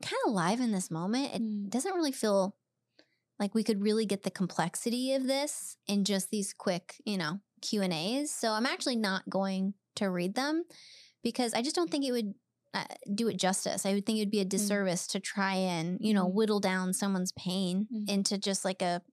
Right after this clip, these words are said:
Speaker 1: you know, question soundbite answer. So I think I'd rather end with some type of encouragement of
Speaker 2: Mm.
Speaker 1: if you're in this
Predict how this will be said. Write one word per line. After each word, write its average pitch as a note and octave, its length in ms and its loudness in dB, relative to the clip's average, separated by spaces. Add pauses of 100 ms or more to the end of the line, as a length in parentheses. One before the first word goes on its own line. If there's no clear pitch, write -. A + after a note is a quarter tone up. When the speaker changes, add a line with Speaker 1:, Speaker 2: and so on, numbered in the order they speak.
(200)
Speaker 1:
you A#3+ 140 -2
know, F#3+ 260 -4
question G3 440 0
soundbite F#3+ 600 0
answer. G#3+ 420 -2
So A#3+ 180 0
I G#3+ 80 0
think G4 220 -2
I'd A#3 200 0
rather A#3 560 2
end A3 220 0
with G#3 380 -2 (220)
some D#4+ 200 0
type D#4+ 180 -2
of A#3+ 100 2
encouragement G3 680 -2 (640)
of G3 380 4
Speaker 2:
Mm. G#3 120 -10 (240)
Speaker 1:
if B3 240 0
you're A3 640 2 (420)
in G#3+ 300 2
this F#3+ 420 0